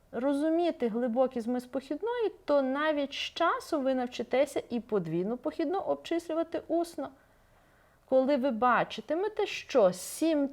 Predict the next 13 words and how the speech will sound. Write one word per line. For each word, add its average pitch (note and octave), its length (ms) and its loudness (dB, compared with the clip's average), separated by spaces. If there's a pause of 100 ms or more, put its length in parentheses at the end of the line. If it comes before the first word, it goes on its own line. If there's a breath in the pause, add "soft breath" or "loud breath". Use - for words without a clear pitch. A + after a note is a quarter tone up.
те A#3 280 8
за A3+ 220 0
першим A3 640 2
разом, F#3 500 0
за G#3 100 0
першою G#3+ 440 2
похідною F#3+ 380 -6
буде G#3 260 0
просто G#3 500 -2
сім, F#3 300 -8
а G3 120 0
за A3 140 -2
другою F#3+ 580 -2